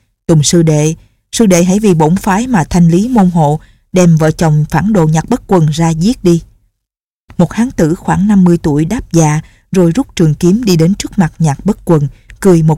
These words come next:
tràng mang rợ, nói: "Họ Nhạc kia, ngươi làm bại hoại bổn phái,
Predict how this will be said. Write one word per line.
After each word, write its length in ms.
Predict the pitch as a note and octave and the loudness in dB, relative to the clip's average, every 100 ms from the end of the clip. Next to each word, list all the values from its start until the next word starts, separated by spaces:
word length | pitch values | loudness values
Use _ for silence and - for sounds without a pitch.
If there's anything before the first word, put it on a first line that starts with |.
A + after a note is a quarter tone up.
| - | -2
tràng 220 | F3 E3 | -2 0
mang 220 | G3 G#3 | 2 2
rợ, 260 | E3+ C#3+ D3 - | 0 -2 -4 -2
nói: 320 | E3 F3+ A#3+ - _ _ _ _ _ _ _ _ _ | -2 -2 -6 -14 _ _ _ _ _ _ _ _ _
"Họ 80 | E3 | 0
Nhạc 400 | E3 D#3 D#3 - | 2 2 0 -2
kia, 240 | G3 F#3+ E3+ - _ _ _ _ | 0 2 0 -8 _ _ _ _
ngươi 100 | B3 | 0
làm 200 | A3+ F#3 | 2 2
bại 160 | F3 E3+ | 2 2
hoại 240 | F3+ D#3+ | 2 0
bổn 240 | D#3+ D#3 F#3+ | 2 0 0
phái, 340 | - G3 C#4 | -2 -2 -2